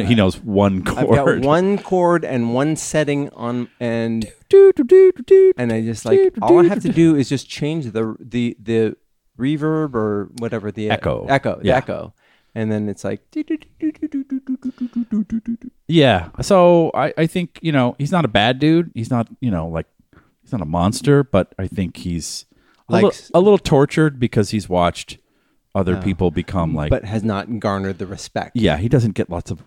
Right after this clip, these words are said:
Speaker 1: accolades and awards, and people are like, "Oh my God, it's shows
Speaker 2: And he's
Speaker 1: are s-"
Speaker 2: like, "Ryan Murphy again?"
Speaker 1: Ah, exactly.
Speaker 2: Yeah.
Speaker 1: So, uh, wouldn't wanna have dinner with him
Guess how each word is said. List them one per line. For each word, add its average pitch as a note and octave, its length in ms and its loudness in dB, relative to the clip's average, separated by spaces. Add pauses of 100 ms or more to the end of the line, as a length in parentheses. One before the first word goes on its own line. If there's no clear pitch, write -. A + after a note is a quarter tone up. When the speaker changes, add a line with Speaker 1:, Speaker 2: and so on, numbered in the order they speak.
(140)
Speaker 1:
accolades D#2+ 720 0
and F#2 100 -6
awards, D#2+ 540 -2
and D#2 100 -8
people F#2+ 240 -2
are F2+ 40 -2
like, E2+ 180 -6 (100)
"Oh F#3 200 6
my E2+ 180 -4
God, F#2 420 -4
it's F2 220 -10
shows D3+ 360 4
Speaker 2:
And F#3 60 6
he's F#3+ 120 2
Speaker 1:
are G3 80 -2
s-" F#3+ 100 -6
Speaker 2:
like, A3+ 100 -8
"Ryan D4 280 -2
Murphy C4+ 260 -6
again?" C#4+ 760 -2
Speaker 1:
Ah, F#2 360 0
exactly. C#2+ 640 -8
Speaker 2:
Yeah. G2 160 -8
Speaker 1:
So, D#2 460 -2 (640)
uh, F#2+ 260 2
wouldn't D#3 240 2
wanna C3+ 180 4
have G#2+ 200 0
dinner E2 220 0
with D2 180 -4
him C2+ 220 -8